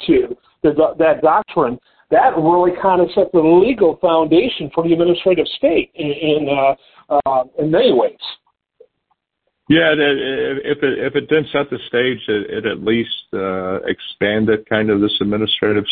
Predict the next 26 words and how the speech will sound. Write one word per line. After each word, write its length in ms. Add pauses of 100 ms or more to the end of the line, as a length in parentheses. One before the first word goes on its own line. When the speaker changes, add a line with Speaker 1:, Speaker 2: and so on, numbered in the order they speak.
Speaker 2:
state. 360
And, 320 (300)
you 80
know, 80
there's 260
a, 300 (600)
a 80
big 220
debate, 420
Kevin, 300
you 120
know, 100
going 320 (180)
back 220
to 80
the 120
founding 340
of 140
the, 360 (500)
of, 220
of 160
the 160
country 500
and 160
kind 300
of, 160